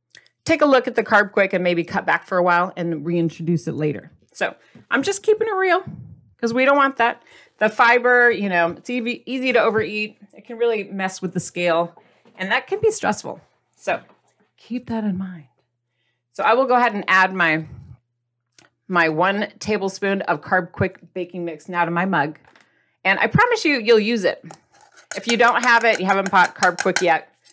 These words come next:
I promise you it's something that you're gonna enjoy using occasionally, right? When needed. And it's kind of fun.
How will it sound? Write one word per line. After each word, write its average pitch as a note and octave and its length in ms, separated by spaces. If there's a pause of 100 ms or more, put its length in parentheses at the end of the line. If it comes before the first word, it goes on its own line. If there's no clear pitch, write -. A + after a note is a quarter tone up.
(220)
I G3 60
promise A#3 400
you G#3 180 (300)
it's F#3+ 180
something A3 380
that F#3+ 120
you're F3 100
gonna F3+ 140
enjoy F3 280
using F3+ 560 (140)
occasionally, D4+ 640 (280)
right? C4+ 240 (120)
When A#3 180
needed. A#3 340 (260)
And A3+ 100
it's A#3 100
kind B3+ 180
of G#3 60
fun. - 300